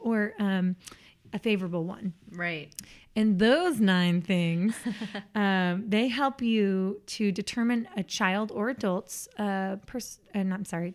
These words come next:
Speaker 1: temperament style, which is kind of like an inherent personality.
Speaker 2: Right.
Speaker 1: Um, so the research behind this, uh, many scientists and psychologists have researched this and added to it, but the original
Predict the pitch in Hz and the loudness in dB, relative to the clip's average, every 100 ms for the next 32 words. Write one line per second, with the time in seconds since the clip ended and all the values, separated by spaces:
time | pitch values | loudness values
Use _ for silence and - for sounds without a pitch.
0 | - - 269 247 180 165 180 170 180 190 | -8 -4 -2 0 0 0 -2 -2 -2 -2
1 | 220 - 247 233 202 185 - 202 180 165 | -4 0 0 2 2 0 0 0 0 2
2 | 185 180 - 196 185 170 180 240 359 - | 0 -2 -4 -4 -2 -2 0 -2 -4 -10
3 | - 185 170 - 214 208 196 190 - 233 | -8 -6 -6 -4 0 2 4 2 0 -2
4 | 220 254 285 311 - - 226 240 214 185 | 0 -2 -4 -6 -6 -6 -2 0 2 2
5 | 180 - - - - 202 196 196 226 226 | 0 -4 -8 -10 -8 -4 -2 0 0 -2
6 | 208 196 190 196 185 - 180 175 - 180 | -4 -4 -4 -4 -4 -2 -2 -2 -4 -8
7 | - 180 175 185 - 175 170 - - - | -4 -4 -4 -4 -4 -6 -6 -8 -20 -20
8 | - - _ - 285 277 285 - 254 240 | -20 -20 _ -10 -6 -6 -6 -6 -4 -4
9 | 220 - - 185 175 175 196 214 208 208 | -4 -8 -6 -4 -2 -4 -4 -4 -2 -2
10 | - 208 202 202 185 190 190 214 220 202 | -2 -2 -2 -4 -4 -2 -2 -2 0 0
11 | 196 202 | 0 -2